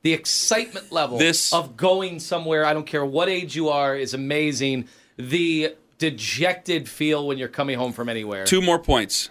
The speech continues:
Speaker 2: One on the ride home. The true test of my patience. Liz, I could tell, and I had to think about this, and this is where I'm a much smarter man than what I was ten years ago. It was a fifteen-hour drive back. I drove thirteen of them hours straight.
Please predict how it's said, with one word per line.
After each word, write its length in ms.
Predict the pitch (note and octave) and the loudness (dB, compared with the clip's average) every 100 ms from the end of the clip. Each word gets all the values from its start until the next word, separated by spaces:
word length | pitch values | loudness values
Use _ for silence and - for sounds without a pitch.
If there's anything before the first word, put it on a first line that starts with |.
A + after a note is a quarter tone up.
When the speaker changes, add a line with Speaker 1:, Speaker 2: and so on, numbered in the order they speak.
| _ | _
Speaker 2:
One 300 | - A#2+ C#3+ | -2 2 4
on 160 | D3 C#3 | 6 4
the 100 | C3 | 4
ride 220 | A#2+ A#2 | 4 4
home. 260 | A2+ G2+ - _ _ _ _ _ _ - | -2 -8 -12 _ _ _ _ _ _ -4
The 80 | B2 | 2
true 200 | D#3+ D3+ | 4 4
test 260 | D#3+ C#3+ | 2 2
of 80 | C#3 | 2
my 80 | B2+ | 2
patience. 640 | - A#2 G#2 - - - _ _ _ _ _ _ _ _ _ _ _ - | 2 0 0 -6 -8 -8 _ _ _ _ _ _ _ _ _ _ _ -4
Liz, 600 | A#2 D3 E3 C#3+ B2+ A#2 | 2 4 6 6 4 2
I 100 | A2+ | -2
could 220 | A#2 - | -2 -2
tell, 200 | D3+ C3 | 2 2
and 120 | A#2 A2+ | 2 0
I 40 | |
had 180 | A#2 A#2+ | 2 2
to 60 | |
think 200 | A#2 C#3 | 2 0
about 260 | B2+ G#2+ G#2 | 2 0 2
this, 220 | G#2+ G#2 | 0 0
and 80 | G#2+ | 0
this 140 | A2+ | -2
is 80 | A#2 | 0
where 140 | A2+ A2+ | 2 2
I'm 100 | A2 | 2
a 60 | |
much 240 | A2+ A#2+ - | 0 0 2
smarter 280 | B2+ A#2+ | 2 4
man 260 | A#2 A#2 A2 | 4 2 2
than 60 | G#2 | 2
what 140 | G#2 | 0
I 20 | |
was 260 | G#2 G#2 - | 2 0 0
ten 180 | A2 G#2+ | -2 0
years 240 | G2+ G2+ | -2 -4
ago. 260 | G2+ G2+ - _ _ _ _ _ _ _ _ _ _ _ - _ _ _ _ | -10 -12 -16 _ _ _ _ _ _ _ _ _ _ _ -20 _ _ _ _
It 60 | C3 | 0
was 120 | B2 | 0
a 40 | G#2 | 0
fifteen-hour 540 | C#3 C3 C#3 C3+ C3 | 0 2 2 4 4
drive 260 | C3 B2 A2+ | 4 4 6
back. 200 | A#2+ A#2 | 2 2
I 80 | |
drove 200 | G#2+ G#2+ | -2 -2
thirteen 400 | - A#2+ A2 A#2 | 0 -2 0 0
of 80 | A2 | 2
them 120 | A2 | 2
hours 440 | G2+ F#2 F2 - - _ _ _ _ _ | 0 -2 -8 -12 -14 _ _ _ _ _
straight. 460 | - - B2 G#2+ | -8 -2 0 0